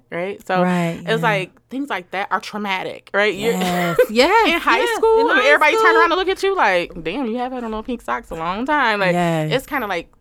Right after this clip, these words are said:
Speaker 1: those kinda things come with it. And so you have those
Speaker 2: Mm.
Speaker 1: constant traumatic experiences that are like, "I don't even wanna go back to school"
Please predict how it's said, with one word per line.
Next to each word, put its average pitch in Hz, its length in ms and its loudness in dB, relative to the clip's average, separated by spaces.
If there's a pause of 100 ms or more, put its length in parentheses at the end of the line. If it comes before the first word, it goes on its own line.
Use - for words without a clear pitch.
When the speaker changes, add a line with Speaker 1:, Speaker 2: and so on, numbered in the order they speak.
Speaker 1:
those 190 420 -4
kinda 170 220 -10
things 156 240 -14
come 160 240 -14
with 151 200 -14
it. - 180 -18
And 175 120 -12
so 180 80 -8
you 175 140 -6
have 160 220 -8
those 156 180 -10
Speaker 2:
Mm. 185 100 -16
Speaker 1:
constant 170 400 -12
traumatic 143 460 -12
experiences 190 680 -8
that 143 120 -10
are 139 100 -10
like, 135 260 -10 (420)
"I - 120 -8
don't 285 120 -6
even 160 80 -8
wanna 143 180 -10
go 147 80 -12
back 143 160 -10
to - 80 -18
school" 160 460 -12